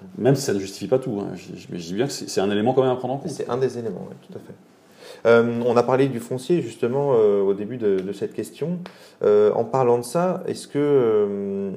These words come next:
Speaker 2: la majorité des parcelles, euh, que le domaine des Croix de Travail est en propriété, ou aussi, euh, as-tu aussi, euh, du fermage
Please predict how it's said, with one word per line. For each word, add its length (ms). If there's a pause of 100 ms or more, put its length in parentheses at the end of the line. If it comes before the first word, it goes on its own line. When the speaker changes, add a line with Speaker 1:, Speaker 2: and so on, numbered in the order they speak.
Speaker 2:
la 100
majorité 460
des 80
parcelles, 440
euh, 320
que 60
le 60
domaine 220
des 120
Croix 160
de 40
Travail 360
est 120
en 80
propriété, 680 (400)
ou 220
aussi, 300
euh, 180
as-tu 220
aussi, 420
euh, 680
du 80
fermage 380